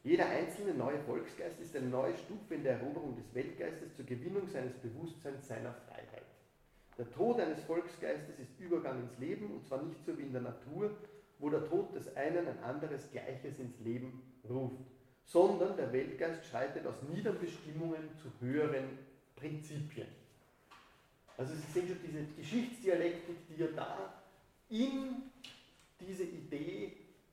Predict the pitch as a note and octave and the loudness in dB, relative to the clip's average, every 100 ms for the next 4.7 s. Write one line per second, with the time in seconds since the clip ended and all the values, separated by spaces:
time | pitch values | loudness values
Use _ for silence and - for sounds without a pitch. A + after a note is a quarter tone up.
0 | - _ - D#3 D#3 D3+ - - - - | -20 _ -4 0 2 0 -6 -16 -20 -20
1 | _ - D#3+ F#3 F3 E3+ D3+ D#3 D#3 D#3 | _ -2 2 6 6 4 0 -2 -2 -4
2 | D3 C#3+ - D3+ E3+ - - C3 - C#3 | -6 -10 -6 -4 -2 -4 -6 -6 -2 -4
3 | D#3 D3 C#3 C3+ C#3+ D3+ C#3+ B2+ A2 G#2+ | -4 -8 -6 -6 -6 -6 -6 -4 -4 -4
4 | A2 G#2+ A2 A2 - - | -6 -10 -12 -14 -14 -16